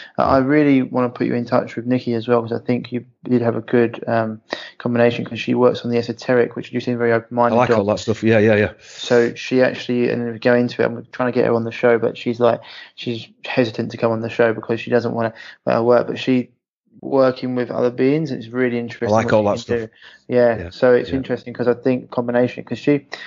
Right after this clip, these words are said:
Speaker 1: she comes to the point that she thinks a lot of people have Lyme, um, but not chronic Lyme like you, you, you had. Uh, is in it's, it's in the system,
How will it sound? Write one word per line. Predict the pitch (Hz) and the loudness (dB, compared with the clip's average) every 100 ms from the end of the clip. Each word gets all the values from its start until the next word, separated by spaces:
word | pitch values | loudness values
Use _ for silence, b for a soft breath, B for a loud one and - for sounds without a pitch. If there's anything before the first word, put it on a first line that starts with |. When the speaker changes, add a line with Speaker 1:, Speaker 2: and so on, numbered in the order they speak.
| B | B
Speaker 1:
she | - | 0
comes | 170 180 | 2 2
to | 165 | 0
the | 151 | -2
point | 151 - | 0 0
that | |
she | - | -2
thinks | 135 143 | -6 -4
a | - | -2
lot | 135 - | 0 0
of | - | 0
people | 123 123 | -6 -2
have | 117 113 | -4 0
Lyme, | 113 113 127 _ _ _ _ _ - - | -2 -2 -4 _ _ _ _ _ -14 0
um, | 123 117 113 117 - _ - | 4 4 2 -4 -12 _ 0
but | 131 | 2
not | 135 | 2
chronic | - 127 - | 0 -2 0
Lyme | 117 117 | -2 0
like | 123 | 0
you, | 120 120 | -2 -2
you, | 123 | -4
you | 110 120 | -2 0
had. | 110 110 - B B B B | 0 -2 -4 B B B B
Uh, | - 113 113 - | 2 2 2 0
is | 120 | -2
in | 120 | 0
it's, | 117 123 - | -2 -4 -8
it's | 120 123 | -6 -4
in | |
the | 120 | -4
system, | 123 113 117 113 | -4 -4 -2 -4